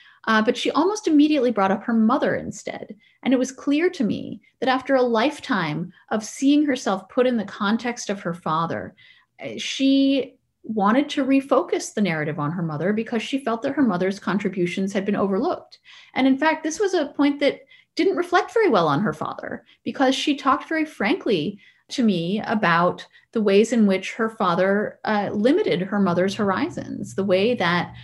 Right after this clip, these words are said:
her mother, Big Nancy, as she was called, uh, when she was alive, you know, she wanted to go to law school. She wanted to be an auctioneer.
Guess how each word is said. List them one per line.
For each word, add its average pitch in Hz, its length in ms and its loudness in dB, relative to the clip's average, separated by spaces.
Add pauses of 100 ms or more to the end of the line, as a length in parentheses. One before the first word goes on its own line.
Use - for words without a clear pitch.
(200)
her 233 160 0
mother, 214 280 4
Big 185 300 0
Nancy, 190 640 -2
as 185 100 -2
she 180 140 -4
was 175 180 -4
called, 202 460 -2
uh, 175 300 0
when 196 160 0
she 190 160 -2
was 175 160 -2
alive, 175 260 0 (540)
you 247 140 -2
know, 220 80 0
she 202 200 -2
wanted 185 280 0
to - 80 -14
go 156 140 -6
to 139 80 -4
law 254 260 2
school. 254 420 -2
She 233 160 -6
wanted 170 300 -4
to - 80 -18
be 160 100 -6
an 151 80 -4
auctioneer. 233 880 -2